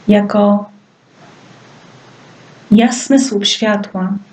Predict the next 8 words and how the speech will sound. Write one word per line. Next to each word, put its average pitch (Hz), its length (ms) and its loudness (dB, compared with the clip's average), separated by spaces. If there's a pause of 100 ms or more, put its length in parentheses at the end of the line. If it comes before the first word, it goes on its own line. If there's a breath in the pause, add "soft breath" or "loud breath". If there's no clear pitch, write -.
(100)
ogarniający 196 640 2
wszechświat. - 560 -6 (720 loud breath)
Informacja 247 680 2
została 220 640 -6
wysłana. 202 800 2 (1600)
Źródło 220 720 2 (1200)
odbiera 196 600 2
informację 202 920 -2